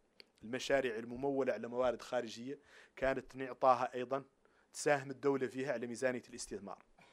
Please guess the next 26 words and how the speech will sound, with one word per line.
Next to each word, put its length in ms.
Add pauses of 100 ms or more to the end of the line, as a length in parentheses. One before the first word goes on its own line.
(960)
ولا 240
تعدل 560
هذه 100
إلى 140
ميزانية 260
سبوسيون 440
هم 140
اللي. 180 (480)
هذا 300
الجزء 420 (340)
ظهرك 260
لا 120
يؤخذ 400
يعود 180
لا 200
كيف 180
استثمارات 540
الدولة 280
الأخرى 220
اللي 120
قايسة 240
إداراتها 380
الأخرى 240
اللي، 240 (760)
اللي 140
كاملة. 360